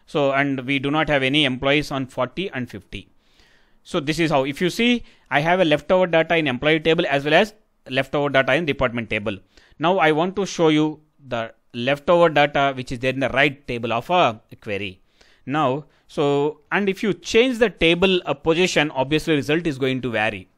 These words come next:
I'll show you that as well. First of all, as I mentioned,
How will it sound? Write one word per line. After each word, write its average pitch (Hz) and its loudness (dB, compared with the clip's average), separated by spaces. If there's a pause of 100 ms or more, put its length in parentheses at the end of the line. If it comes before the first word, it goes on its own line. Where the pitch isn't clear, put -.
I'll 151 0
show 147 -6
you 139 -2
that 107 -4
as 98 -8
well. 92 -10 (480)
First 180 0
of 214 0
all, 156 4
as 143 0
I 151 -2
mentioned, 143 -4